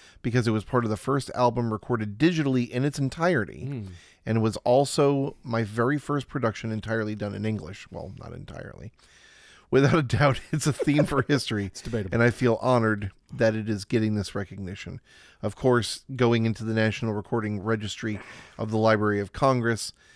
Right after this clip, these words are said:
Speaker 1: uh, is any kind of art that is historically significant. And apparently this song, apparently this song
Speaker 2: Is
Speaker 1: is.
Speaker 2: historically significant?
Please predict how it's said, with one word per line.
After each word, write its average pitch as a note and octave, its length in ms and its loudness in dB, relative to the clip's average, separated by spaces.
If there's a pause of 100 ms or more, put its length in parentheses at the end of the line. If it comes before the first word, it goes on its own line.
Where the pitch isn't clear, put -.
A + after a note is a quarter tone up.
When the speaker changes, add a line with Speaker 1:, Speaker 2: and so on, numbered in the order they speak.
(220)
Speaker 1:
uh, G#2+ 60 -2
is A2 240 -2
any A#2+ 160 4
kind A2+ 200 0
of G2 180 -2
art A2+ 360 2
that A2+ 220 -2
is A2 200 -4
historically A2+ 600 -2
significant. G2+ 720 -8 (440)
And G#2 100 -2
apparently A2+ 420 0
this A2 220 -2
song, G2+ 600 0 (560)
apparently A2+ 340 -2
this A2+ 140 -4
song G#2 240 -2
Speaker 2:
Is G#2 160 -6
Speaker 1:
is. - 40 -10
Speaker 2:
historically B2+ 580 -4
significant? C#3 720 -2